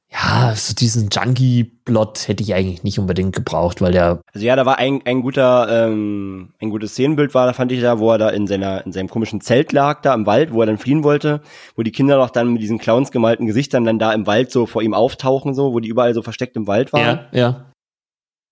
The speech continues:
Speaker 2: Das war noch so, wo ich dachte, okay, und dann dachte ich mir, oh, rein logisch fand ich das ein bisschen schwieriger, dann dachte ich, okay, dann fliehe ich in ein Zelt. Da dachte ich mir so, okay. Und da dachte ich mir so, äh, das war der einzige Moment, wo noch so ein bisschen Spannung da war in dem Part, so, wo ich dachte so, okay, krass, und dann schmeckt's, jetzt steht jemand vorm,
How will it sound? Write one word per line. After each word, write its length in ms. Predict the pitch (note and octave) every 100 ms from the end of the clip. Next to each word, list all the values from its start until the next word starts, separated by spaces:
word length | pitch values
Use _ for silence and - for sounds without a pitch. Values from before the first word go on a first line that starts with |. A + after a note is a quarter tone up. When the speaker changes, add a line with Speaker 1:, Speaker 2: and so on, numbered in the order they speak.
| _ -
Speaker 2:
Das 140 | A#2+ C3+
war 80 |
noch 140 | C#3 C3+
so, 120 | C3
wo 60 | B2
ich 80 |
dachte, 140 | A#2+ A#2+
okay, 260 | G#2+ C3 C#3
und 80 |
dann 160 | A2+ A2+
dachte 200 | B2 F#2+
ich 40 |
mir, 60 | F#2+
oh, 140 | G2+ G#2 _ _ _ _ _ _ -
rein 220 | F#2+ A2
logisch 260 | A2+ A2+ B2+
fand 180 | A#2 G#2+
ich 40 |
das 80 | G#2+
ein 60 |
bisschen 280 | A2 - A2+
schwieriger, 280 | - B2 A#2
dann 40 | G#2+
dachte 80 |
ich, 40 | G#2
okay, 160 | -
dann 140 | A2 G2
fliehe 180 | A#2 A#2+
ich 60 |
in 60 | A2
ein 160 | G2 -
Zelt. 460 | G#2+ C3 E3+ - -
Da 60 |
dachte 100 | G2+
ich 60 | G2+
mir 120 | G2+
so, 140 | F2+
okay. 380 | F2+ - D#3 D4+ - _ _ _ _ _ _ _ -
Und 140 | B2 A#2+
da 60 | C#3
dachte 220 | C#3+ C#3
ich 60 |
mir 140 | C#3 B2+
so, 380 | B2+ B2+ A2+ _ -
äh, 220 | A2+ A2+
das 160 | A2 B2+
war 80 | B2+
der 100 | A#2+
einzige 160 | C#3
Moment, 140 | B2+ A2+
wo 60 | B2
noch 120 | A2+
so 60 |
ein 40 | A2
bisschen 180 | A#2 A2
Spannung 380 | A2 A#2 A#2+
da 180 | G2 F#2+
war 140 | F#2+ F#2+
in 80 |
dem 160 | F#2+ F#2+
Part, 320 | G#2 F#2+ F#2+
so, 100 | F2+
wo 60 | F2
ich 60 |
dachte 160 | F#2 F2+
so, 120 | G2
okay, 300 | F#2+ A2+ A2
krass, 340 | - G#2+ G#2+ -
und 160 | G2
dann 180 | G2 G2+
schmeckt's, 280 | G2+ G#2 -
jetzt 120 | G2+
steht 140 | - A#2
jemand 180 | A2+ -
vorm, 240 | G2+